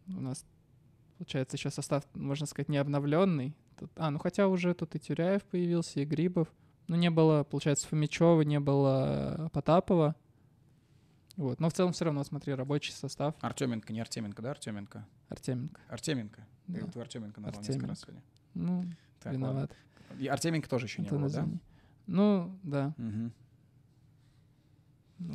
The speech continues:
Speaker 1: вот. О, Антон, конечно, интересно появился у нас.
Speaker 2: Смотри,
Speaker 1: Он,
Speaker 2: Цай
Speaker 1: он,
Speaker 2: Гаюн
Speaker 1: он
Speaker 2: тогда играл,
Speaker 1: Ага.
Speaker 2: а, плюс Линь Вэньцзянь играл.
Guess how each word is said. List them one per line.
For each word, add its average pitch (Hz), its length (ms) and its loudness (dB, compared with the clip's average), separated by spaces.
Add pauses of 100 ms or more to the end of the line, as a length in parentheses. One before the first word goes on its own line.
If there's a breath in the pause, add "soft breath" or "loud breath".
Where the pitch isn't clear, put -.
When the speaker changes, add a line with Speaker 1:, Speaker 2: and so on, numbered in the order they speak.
(100)
Speaker 1:
вот. 165 80 -10 (240)
О, 147 120 -4
Антон, 156 340 -2
конечно, 143 320 -4
интересно 147 520 -6
появился 139 480 -6 (420 loud breath)
у 185 60 -6
нас. 156 320 -6 (640 loud breath)
Speaker 2:
Смотри, 160 240 4
Speaker 1:
Он, - 40 -4
Speaker 2:
Цай 165 140 6
Speaker 1:
он, 151 60 6
Speaker 2:
Гаюн 165 160 6
Speaker 1:
он 226 100 2
Speaker 2:
тогда 120 280 0
играл, 104 440 -6
Speaker 1:
Ага. - 20 -
Speaker 2:
а, 113 600 -2 (100)
плюс 131 420 -2
Линь 131 400 2
Вэньцзянь 131 580 2
играл. 107 380 -6